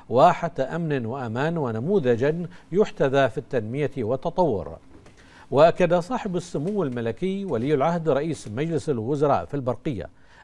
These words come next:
أن مملكة البحرين حققت الكثير منذ انطلاق مشروع جلالة الملك المعظم الوطني الكبير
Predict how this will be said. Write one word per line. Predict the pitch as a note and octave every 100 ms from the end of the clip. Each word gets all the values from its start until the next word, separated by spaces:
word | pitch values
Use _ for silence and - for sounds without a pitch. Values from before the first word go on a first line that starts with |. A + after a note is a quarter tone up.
| -
أن | E3+ D3
مملكة | B2+ D3+ G3 F3+ B2
البحرين | G2 - A#2+ D#3 D3
حققت | - F#3 D3+ - C#3+ -
الكثير | D#3 - C#3 G3 E3 G#2
منذ | F2+ D3+ D3+
انطلاق | C#3 C3 B2 D#3+ -
مشروع | C#3+ A#2+ - D#3+ D#3 D3+
جلالة | B2 G#2+ B2 D3+ C3+ C3+
الملك | A2 A#2 D3 -
المعظم | B2+ A#2+ C#3+ C#3 B2+
الوطني | A#2+ A2+ A#2 C3+ B2+
الكبير | A2+ G2+ A#2 E3+ F3